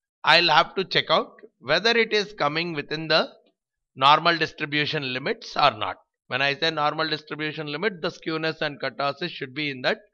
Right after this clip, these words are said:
plus or minus point five range. The more closer they are to zero, they have come into the normal limit. So what happens is,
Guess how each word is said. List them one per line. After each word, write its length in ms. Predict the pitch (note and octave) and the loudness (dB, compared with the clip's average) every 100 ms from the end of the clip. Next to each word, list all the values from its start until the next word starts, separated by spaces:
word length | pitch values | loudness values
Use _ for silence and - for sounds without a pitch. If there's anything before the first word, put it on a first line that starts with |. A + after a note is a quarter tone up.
| _ _ _ _ - | _ _ _ _ 0
plus 180 | E3+ | 4
or 160 | F3+ D#3+ | 6 4
minus 380 | C#3+ C3+ G3 A3 | 2 -2 -4 -2
point 320 | D3+ C#3 C3+ | 2 2 2
five 180 | B2+ A2 | 0 2
range. 200 | F#2+ - _ _ | 0 -6 _ _
The 100 | A#2+ | -8
more 280 | C3 C#3 C#3 | -4 -4 -4
closer 420 | C3+ C3 C3 C#3+ | -6 -4 -2 -4
they 180 | C3+ C3 | -2 -2
are 140 | C3 - | -2 -4
to 160 | A#2+ | -12
zero, 480 | A2 C#3 F3+ D#3+ A#2 - _ _ _ _ C#3 | -6 -2 2 2 0 -6 _ _ _ _ 2
they 60 | |
have 200 | D#3 D#3 | 2 2
come 200 | - C#3+ | 0 0
into 200 | D3 C3 | -2 -6
the 140 | C3+ C4 | -8 -4
normal 380 | F3 C3+ B2 G#2+ | 0 0 0 -4
limit. 320 | G#2 A2 - | -6 -14 0
So 240 | G#3 G#3 | 4 4
what 240 | E3+ G3 A3 | 6 6 10
happens 400 | A3+ A3+ B3 A#3 | 8 8 0 4
is, 420 | G3 D3 E3+ - | 4 4 -2 -12